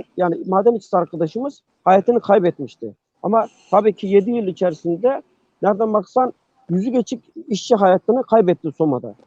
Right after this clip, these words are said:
Ama hala da burada yani bizim, bizden önce özellikle Bağımsız Maden İş Sendikası'ndan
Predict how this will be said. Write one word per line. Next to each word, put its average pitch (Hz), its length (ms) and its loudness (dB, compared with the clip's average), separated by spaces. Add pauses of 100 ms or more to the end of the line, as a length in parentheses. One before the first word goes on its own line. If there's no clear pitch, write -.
(180)
Ama 214 280 0
hala 254 220 2
da 247 240 4 (340)
burada 226 380 0
yani 190 240 -2 (440)
bizim, 190 340 -4
bizden 233 320 2
önce 214 240 2
özellikle 180 440 -2
Bağımsız 185 400 0
Maden 196 260 0
İş 247 100 -4
Sendikası'ndan 170 1080 -2